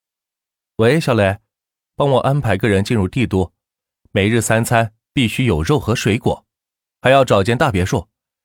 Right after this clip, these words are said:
里边是放满了健身器材和武术用具，能办到吗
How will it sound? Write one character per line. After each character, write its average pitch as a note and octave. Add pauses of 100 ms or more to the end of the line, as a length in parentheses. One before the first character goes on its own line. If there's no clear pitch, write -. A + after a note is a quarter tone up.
(180)
里 A2
边 A#2
是 A#2+
放 C3+
满 G2+
了 F2+
健 A2
身 A#2
器 D3+
材 D2+
和 C3+
武 A2+
术 B2+
用 D#3
具， F2+ (560)
能 B2
办 D#3+
到 B2+
吗 G2